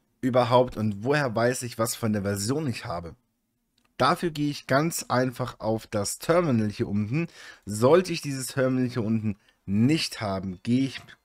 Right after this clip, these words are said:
drücke ich auf die Windows-Taste oder einfach hier auf dieses Linux-Symbol hier unten und gebe einfach, oder nein, hab hier Terminal. Sollte ich das da auch nicht haben, wieso auch immer, gebe ich einfach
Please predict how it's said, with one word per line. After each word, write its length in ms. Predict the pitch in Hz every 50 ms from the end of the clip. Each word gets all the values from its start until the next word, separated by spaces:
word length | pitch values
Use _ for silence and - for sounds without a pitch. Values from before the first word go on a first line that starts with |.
| -
drücke 180 | - 120 135 147
ich 180 | 151 - - -
auf 160 | 117 117 -
die 240 | - 113 104 104 120
Windows-Taste 1000 | 151 247 262 185 127 104 104 - - - 110 107 110 - - - 151 - - -
oder 280 | - 123 127 123 123 110
einfach 300 | 113 113 113 - 110 -
hier 220 | - 120 117 110
auf 100 | 107 110
dieses 400 | - - 110 107 98 101 98 -
Linux-Symbol 720 | - 113 135 147 139 110 - - - 98 95 92 95 101 104
hier 220 | - - - -
unten 420 | - 107 107 107 110 143 165 190 - _ _ - - - - - - - - _ _
und 480 | - 131 139 151 160 139 - - _ -
gebe 640 | - 113 120 123 131 123 120 127 123 123 127 127 - _
einfach, 680 | - 104 110 120 120 120 120 120 113 113 113 - - -
oder 200 | 104 107 107 107
nein, 400 | 117 147 160 147 110 101 98 -
hab 180 | 113 117 110 -
hier 240 | - - 120 113
Terminal. 600 | - - 151 156 170 165 139 110 110 117 135 185 240 _ _ _ _ _ - - - _ _
Sollte 340 | - - - 117 120 123 123
ich 100 | 120 -
das 180 | 123 120 -
da 160 | - 113 - -
auch 220 | 110 107 113 -
nicht 240 | 143 135 139 - -
haben, 320 | 139 131 135 160 175 143
wieso 380 | 110 104 98 95 107 107 107 101
auch 180 | 98 98 - -
immer, 360 | - 123 131 156 175 170 160 156
gebe 280 | - - 123 120 117
ich 160 | 117 120 -
einfach 380 | - 117 120 117 117 107 98 -